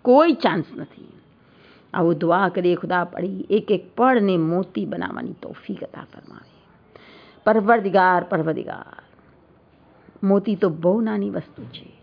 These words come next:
અમારી જિંદગીની હર પળને નાયાબ મોતી બનાવો છે ખુદા. હર, હર ક્ષણ જે અમારા પાસેથી જિંદગીની ખતમ થઈ રહી છે, એના સાથે સાથે અમને તારા કરીબ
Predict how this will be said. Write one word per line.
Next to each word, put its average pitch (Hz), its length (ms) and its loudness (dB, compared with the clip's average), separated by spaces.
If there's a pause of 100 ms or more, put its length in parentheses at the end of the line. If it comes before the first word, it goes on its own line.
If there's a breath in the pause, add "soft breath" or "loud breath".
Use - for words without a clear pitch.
(360)
અમારી 175 360 0
જિંદગીની 170 680 -2
હર 170 240 -4
પળને 156 600 -4
નાયાબ 185 1120 2
મોતી 202 280 -2
બનાવો 151 320 -6
છે - 140 -16
ખુદા. - 580 -14 (420 loud breath)
હર, 247 300 4 (840)
હર 240 300 4
ક્ષણ 285 600 2
જે 208 120 2
અમારા 196 260 2
પાસેથી 202 440 -2
જિંદગીની 185 640 -2
ખતમ 330 480 0
થઈ 370 180 2
રહી 262 100 0
છે, 233 120 2
એના 202 160 4
સાથે 180 320 -6
સાથે 180 320 -6
અમને 165 180 -2
તારા 156 260 -4 (220)
કરીબ 269 440 4